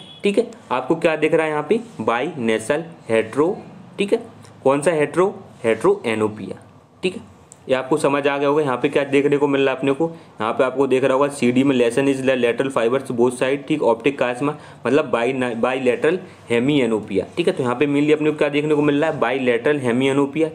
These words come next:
ठीक है। और जो ई वाला था जो अभी मैंने आपको बताया तो इसमें क्या देखने को मिलेगा आपको, यहाँ पे bitemporal,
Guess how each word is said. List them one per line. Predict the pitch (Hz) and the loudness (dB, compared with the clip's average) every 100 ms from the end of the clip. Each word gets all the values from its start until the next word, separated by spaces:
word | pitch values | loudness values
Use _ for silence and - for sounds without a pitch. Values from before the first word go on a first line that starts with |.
| - | -6
ठीक | 185 | -6
है। | 202 - - - - - | -6 -10 -20 -20 -20 -2
और | 131 | 0
जो | 156 156 | 2 4
ई | 156 | 4
वाला | 160 165 | 4 0
था | 165 165 | -2 2
जो | 151 | 2
अभी | 139 143 | 2 0
मैंने | 143 139 | 0 -2
आपको | 131 147 | 0 0
बताया | 131 139 143 | 2 0 0
तो | 143 | -2
इसमें | 160 147 | 0 0
क्या | 151 | 0
देखने | 143 143 147 | 2 2 2
को | 143 | 2
मिलेगा | 147 143 139 | 2 2 2
आपको, | 135 - 165 165 - - - - | -2 -2 -4 -6 -14 -20 -20 -8
यहाँ | 123 120 | -4 0
पे | 180 | 0
bitemporal, | 156 120 117 - 135 127 123 120 95 | 0 -2 -2 -2 -2 -2 0 2 2